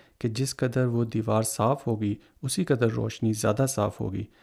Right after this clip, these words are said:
لیکن کسی حال میں دیوار کی ذاتی قابلیت اس روشنی کے لیے کوئی نہیں، بلکہ اس کا فخر آفتاب کو ہے،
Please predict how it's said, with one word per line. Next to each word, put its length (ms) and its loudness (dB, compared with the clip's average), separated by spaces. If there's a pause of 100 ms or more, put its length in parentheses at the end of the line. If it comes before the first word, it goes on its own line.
لیکن 320 0
کسی 280 -2
حال 260 2
میں 140 2
دیوار 380 2
کی 200 -2
ذاتی 400 -2
قابلیت 560 -2
اس 220 -4
روشنی 400 0
کے 180 0
لیے 320 2 (280)
کوئی 200 4
نہیں، 640 0
بلکہ 380 0 (220)
اس 140 -6
کا 120 0
فخر 400 -2
آفتاب 560 0
کو 180 -2
ہے، 160 -4